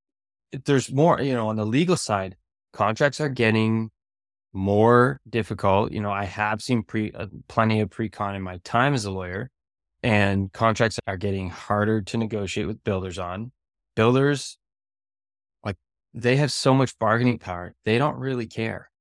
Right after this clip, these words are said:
They'll just tell you what they want. Like, on my deal in particular, the, if you send a wire, which is traditional, right, to close, or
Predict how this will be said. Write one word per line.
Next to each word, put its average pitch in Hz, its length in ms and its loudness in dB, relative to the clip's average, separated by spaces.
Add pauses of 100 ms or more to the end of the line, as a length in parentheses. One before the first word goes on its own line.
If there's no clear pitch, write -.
(300)
They'll 120 240 4
just 135 540 -2 (640)
tell 120 200 2
you 131 160 2
what 113 120 0
they 107 120 -2
want. 101 320 -2
Like, 104 160 -2
on 120 140 6
my 127 260 4
deal 110 320 -4 (380)
in 120 100 -6
particular, 101 580 -8 (840)
the, 120 380 0 (340)
if 110 160 2
you 165 500 2
send 135 300 2
a 113 160 2
wire, 110 680 2 (720)
which 127 180 -4
is 127 120 -6
traditional, 127 840 -2 (120)
right, 107 280 -2
to 107 140 -8 (160)
close, 104 460 0
or 107 180 -4